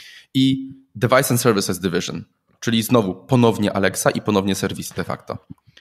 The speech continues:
Jeżeli chodzi o Microsoft, studia de-, deweloperskie i A R i V R. Czemu?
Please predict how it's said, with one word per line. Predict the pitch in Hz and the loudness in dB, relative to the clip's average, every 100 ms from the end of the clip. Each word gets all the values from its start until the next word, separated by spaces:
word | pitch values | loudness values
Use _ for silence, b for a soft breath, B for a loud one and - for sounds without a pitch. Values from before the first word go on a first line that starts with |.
| b b _ | b b _
Jeżeli | 98 92 131 160 | -6 0 0 0
chodzi | 147 127 | 0 2
o | 123 | 2
Microsoft, | 113 - 98 113 175 - - _ _ _ _ _ - | 2 0 0 0 -2 -4 -20 _ _ _ _ _ -12
studia | - - 120 104 | -10 -4 0 2
de-, | 101 | 2
deweloperskie | 95 98 98 95 98 - 170 214 - _ _ _ | 0 0 2 2 -2 0 0 0 -6 _ _ _
i | 104 98 - | -2 -2 0
A | |
R | 131 127 127 131 - 104 | 4 6 4 2 -6 -6
i | |
V | 98 101 87 80 | -2 2 2 2
R. | 90 - _ | -4 -12 _
Czemu? | - 104 - | 0 0 0